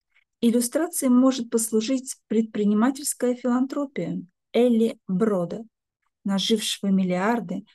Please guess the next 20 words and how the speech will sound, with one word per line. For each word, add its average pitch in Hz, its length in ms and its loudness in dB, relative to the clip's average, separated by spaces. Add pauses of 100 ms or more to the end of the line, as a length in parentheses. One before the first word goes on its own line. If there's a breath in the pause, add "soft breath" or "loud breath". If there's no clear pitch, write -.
(160)
на 196 120 -2
строительстве 196 640 -4
н-, 180 160 -4 (340)
недвижимости. 175 840 0 (1000 soft breath)
Он 269 160 8
успешно 269 580 0
устроил 226 400 4
собственную 220 540 -2
коллекцию 175 720 -6 (560)
и 214 80 0
даже 185 320 0
учредил 202 380 2
свой 208 240 -2
музей 226 440 2 (220)
в 196 60 -6
рамках 190 500 -4 (340 soft breath)
пользующегося 190 1080 -2 (360 soft breath)
налоговыми 190 840 4
льготами 220 680 0
комплекса 226 720 -2